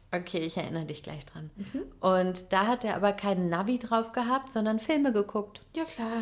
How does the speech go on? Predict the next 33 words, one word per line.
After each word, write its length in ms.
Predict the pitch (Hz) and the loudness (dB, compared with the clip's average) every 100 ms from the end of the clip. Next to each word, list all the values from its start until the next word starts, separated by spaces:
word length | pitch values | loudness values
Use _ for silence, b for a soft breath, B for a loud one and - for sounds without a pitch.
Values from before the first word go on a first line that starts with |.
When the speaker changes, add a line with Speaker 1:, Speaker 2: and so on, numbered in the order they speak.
| 214 | -4
Speaker 2:
was 140 | 233 233 | -4 -2
man 100 | 285 | -2
halt 140 | 294 | -2
so 80 | 320 | 0
macht, 380 | 339 359 - - | 0 -2 -6 6
wenn 100 | 226 | 8
Speaker 1:
Und 80 | |
Speaker 2:
man 80 | 226 | 8
Speaker 1:
das 120 | 226 196 | 6 0
Speaker 2:
Taxi 180 | - | -4
fährt. 180 | 196 - | -2 2
Speaker 1:
Allerekelste 340 | 269 262 262 208 | 4 4 6 8
Speaker 2:
Als 280 | 208 202 202 214 | 8 6 4 4
Speaker 1:
war, 60 | 180 | 4
Speaker 2:
Taxifahrer. 520 | 196 - 170 160 156 156 B B B B - | 0 -2 -6 -4 -4 -4 B B B B -2
Speaker 1:
das 300 | 208 202 - | -2 -2 4
eine 360 | 196 240 269 214 | 6 8 4 4
Video 520 | 226 208 175 175 214 | 2 2 4 4 4
hat, 320 | 208 196 - - | 0 -4 -4 -2
ähm, 320 | 180 185 175 170 | 0 0 -4 -2
so 100 | 185 | 0
eine 120 | 185 | 2
junge 280 | 185 220 233 | 2 4 2
Frau 320 | - 180 190 | -2 -6 -4
gezeigt, 520 | 226 - 233 240 - | -4 -4 -4 -4 -6
die 60 | 190 | -4
so 160 | 196 | -2
ein 340 | 190 185 - 185 | -2 -4 -4 -4
bisschen 380 | 185 185 196 196 | -4 -2 -4 -4
sexy 320 | 190 196 202 | -8 -6 -4
Bauchtanz 540 | 190 160 - 214 226 | -2 -4 -4 -8 -8
gemacht 360 | - 233 240 - | -4 -4 -4 -6
hat. 140 | 349 | -8